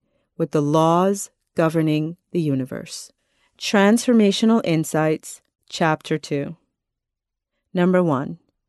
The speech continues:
what limiting beliefs surfaced as you were reading today's chapter? Number two, is getting rich a matter of environment? Explain.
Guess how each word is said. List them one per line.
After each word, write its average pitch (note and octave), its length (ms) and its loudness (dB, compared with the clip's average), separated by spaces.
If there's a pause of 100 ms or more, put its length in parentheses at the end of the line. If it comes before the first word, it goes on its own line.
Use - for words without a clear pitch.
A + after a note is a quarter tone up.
(440)
what B3 320 2
limiting A#3+ 500 4
beliefs A3 380 2
surfaced G#3+ 720 -4
as D#3 180 -4
you G3+ 400 2
were G3 180 -2
reading D#3 460 0
today's D3 420 0
chapter? - 580 -10 (2000)
Number F3 320 2
two, D3+ 380 -4 (1300)
is F#3 160 -4
getting A#3 340 4
rich F#3 320 4
a F#3+ 120 0
matter D#3+ 360 2
of D3 120 0
environment? D3+ 720 2 (1040)
Explain. - 640 -4